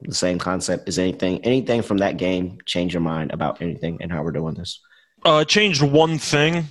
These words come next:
Speaker 2: but it's not gonna change any of my bets. I have more confidence in the Mercury. I think getting rid of Tina Charles might have been the rallying cry this team needed.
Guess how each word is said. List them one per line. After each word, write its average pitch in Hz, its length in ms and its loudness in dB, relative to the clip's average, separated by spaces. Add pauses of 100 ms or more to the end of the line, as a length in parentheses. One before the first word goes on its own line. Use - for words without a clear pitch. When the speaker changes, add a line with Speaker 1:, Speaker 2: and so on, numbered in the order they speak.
(140)
Speaker 2:
but 123 80 4
it's 120 80 2
not 139 140 4
gonna 127 120 4
change 131 280 2
any 123 140 4
of 123 80 2
my 113 120 4
bets. 113 540 2 (140)
I 117 640 4 (960)
have 131 260 4
more 151 180 6
confidence 143 560 4
in 131 80 2
the 123 60 4
Mercury. 110 440 0 (640)
I 117 220 4
think 135 300 -2
getting 135 240 4
rid 139 120 6
of 123 60 2
Tina 139 260 2
Charles 147 420 4
might 135 200 4
have 127 80 2
been 131 120 4
the 127 80 4
rallying 123 420 4
cry 123 240 4
this 113 180 -2
team 120 220 2
needed. 165 340 4